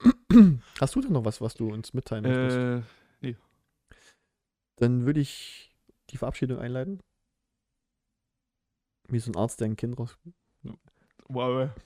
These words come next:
Speaker 2: Wow.
Speaker 1: Ich gehe mal davon aus, ich sag jetzt mal, wir danken fürs Zusehen,
Speaker 2: Ja,
Speaker 1: Zuhören,
Speaker 2: immer. Danke,
Speaker 1: Fühlen.
Speaker 2: ja. Bewerten,
Speaker 1: Äh,
Speaker 2: folgen.
Speaker 1: Ja, bitte, bitte, bitte.
Speaker 2: Teilen.
Speaker 1: Äh,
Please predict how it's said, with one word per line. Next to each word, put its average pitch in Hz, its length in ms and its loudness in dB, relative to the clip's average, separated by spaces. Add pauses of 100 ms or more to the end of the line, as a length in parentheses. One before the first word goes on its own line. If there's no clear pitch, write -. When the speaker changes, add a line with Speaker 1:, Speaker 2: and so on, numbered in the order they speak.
(1800)
Speaker 2:
Wow. 143 460 0 (1900)
Speaker 1:
Ich - 280 -18
gehe 143 80 -2
mal 135 60 0
davon 123 200 -2
aus, 123 240 -6 (260)
ich - 140 -14
sag - 460 -4
jetzt 123 160 -4
mal, 117 260 -4
wir 131 160 0
danken 135 360 -8
fürs - 260 -10
Zusehen, 143 420 -6
Speaker 2:
Ja, 135 40 -12
Speaker 1:
Zuhören, 135 240 -2 (240)
Speaker 2:
immer. 139 60 -6 (100)
Danke, - 180 -14
Speaker 1:
Fühlen. 165 340 4
Speaker 2:
ja. - 120 -10 (1000)
Bewerten, 127 540 -4 (520)
Speaker 1:
Äh, - 20 -20
Speaker 2:
folgen. 127 480 -4 (360)
Speaker 1:
Ja, 120 180 2
bitte, 135 240 2
bitte, 127 220 2
bitte. 185 400 2
Speaker 2:
Teilen. 120 520 -6 (920)
Speaker 1:
Äh, 113 440 6